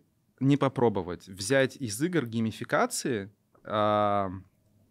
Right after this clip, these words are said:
а вот всю эту подложку там с три дэ, с анимациями, вот со всей этой историей,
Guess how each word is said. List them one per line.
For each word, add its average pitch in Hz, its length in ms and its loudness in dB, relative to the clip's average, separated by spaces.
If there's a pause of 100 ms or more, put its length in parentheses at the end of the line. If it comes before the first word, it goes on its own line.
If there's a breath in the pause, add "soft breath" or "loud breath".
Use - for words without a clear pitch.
(180)
а 131 120 0
вот 127 140 0
всю - 340 0
эту 175 140 -2
подложку 147 680 2
там 110 280 -2
с - 80 -8
три 117 160 -8
дэ, 170 300 -2
с 170 140 -4
анимациями, 120 640 0
вот 107 140 -6
со 110 80 -8
всей 123 240 -4
этой 117 180 -6
историей, 175 480 -2